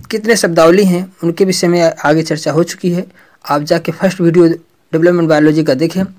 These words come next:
उसके बाद ये second वीडियो है प्यारे दोस्तों, second video में आपको एमपी एक्सेस का परिवर्तन देखेंगे, development of एमपी एक्सेस देखेंगे। तो एमपी एक्सेस का development में हम लोग देखते हैं कि fertilization के बाद <clears throat>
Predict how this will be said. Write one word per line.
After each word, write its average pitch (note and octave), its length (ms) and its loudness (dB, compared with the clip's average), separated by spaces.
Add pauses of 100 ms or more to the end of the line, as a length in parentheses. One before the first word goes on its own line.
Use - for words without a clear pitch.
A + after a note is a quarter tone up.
(360)
उसके A#3+ 200 2
बाद A3+ 160 6
ये A3 120 2
second F#3+ 300 2
वीडियो G#3 220 4
है G3 60 4
प्यारे F#3+ 220 4
दोस्तों, F#3+ 320 -2 (440)
second A3 260 0
video A3+ 260 4
में A3 100 2
आपको G3 280 2
एमपी F#3+ 240 -2
एक्सेस F#3+ 560 -2 (340)
का E3+ 80 2
परिवर्तन E3+ 440 0
देखेंगे, F#3+ 380 -2 (580)
development G3+ 380 2
of F3+ 160 0 (360)
एमपी D#3+ 180 -2
एक्सेस D#3+ 300 0
देखेंगे। F#3 380 -2 (500)
तो A#4+ 140 -6
एमपी A3 220 0 (540)
एक्सेस F#3+ 420 0
का A3 100 0
development G3+ 460 0
में G3 100 0
हम F#3 80 0
लोग F#3 200 2
देखते F3+ 240 0
हैं F#3+ 360 -2 (540)
कि G#3+ 160 -6
fertilization G3 580 0
के G#3+ 140 2
बाद G3 280 4 (220)
<clears throat> - 0 -